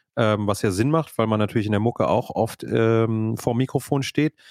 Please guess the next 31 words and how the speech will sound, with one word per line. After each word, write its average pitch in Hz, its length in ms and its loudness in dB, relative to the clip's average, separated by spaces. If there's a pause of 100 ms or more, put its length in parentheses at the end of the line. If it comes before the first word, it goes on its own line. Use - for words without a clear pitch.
(300)
Das 110 160 0
heißt, 110 220 0
da 117 80 4
ist 117 120 -2
das 110 80 0
Sprechen - 440 -2
draus 143 280 0
geworden 151 640 0 (220)
und 123 640 2
auf 101 100 -2
der - 140 0
anderen 117 180 2
Seite 123 180 0
ist 131 140 -2
das 147 100 -2
Texten - 320 -4
draus 90 300 -2
geworden, 87 380 -2
was 90 160 -4
man 110 160 2
ja 123 180 2
auch 135 180 2
in 127 120 0
der 101 80 2
Musik 92 340 -2
macht, 98 240 -2
nämlich 104 240 -2
viel 143 220 -2
schreiben. - 500 -2 (560)
Und, 104 380 0
äh, 98 220 4